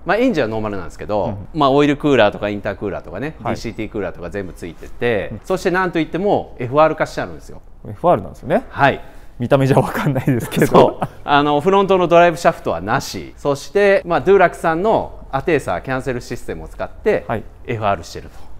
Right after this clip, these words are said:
Speaker 2: で、ドリフト仕様になってるってことですね。
Speaker 1: そうなんですよ。っていう感じなんですけど、
Speaker 2: はい。
Speaker 1: まあ、今回、その内容から変更させていただいたのが、
Speaker 2: はい。
Speaker 1: まずね、車庫長をエアホースさんの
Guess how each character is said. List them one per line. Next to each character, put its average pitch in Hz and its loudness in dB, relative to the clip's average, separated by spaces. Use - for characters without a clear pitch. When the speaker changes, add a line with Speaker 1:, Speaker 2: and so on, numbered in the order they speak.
Speaker 2:
で、 156 0
ド 113 0
リ 113 2
フ - -6
ト 120 0
仕 - -4
様 101 0
に 90 -4
な 90 -4
っ - -8
て - -6
る 87 -6
っ - -8
て - -8
こ - -
と - -8
で - -8
す 165 -2
ね。 156 2
Speaker 1:
そ - 4
う 107 0
な 87 -4
ん - -8
で - -14
す - -14
よ。 - -12
っ - -16
て 226 0
い 220 2
う 196 4
感 175 2
じ 160 -6
な 143 -2
ん 104 -8
で 87 -12
す - -16
け 90 -10
ど、 104 -2
Speaker 2:
は 117 0
い。 90 -8
Speaker 1:
ま 190 0
あ、 - -10
今 254 0
回、 123 2
そ 180 -6
の 185 -4
内 180 0
容 185 -2
か 175 4
ら 165 2
変 170 -4
更 175 -2
さ 170 -4
せ - -16
て 170 -2
い 151 -6
た 156 -2
だ 151 2
い 131 -2
た 101 -12
の 82 -14
が、 123 0
Speaker 2:
は 120 -8
い。 110 -14
Speaker 1:
ま 220 0
ず 156 -6
ね、 127 -6
車 190 -8
庫 311 -6
長 143 -4
を 101 -6
エ 180 -2
ア 240 0
ホ 269 -4
ー - -4
ス - -10
さ 120 -6
ん 101 -6
の 110 -4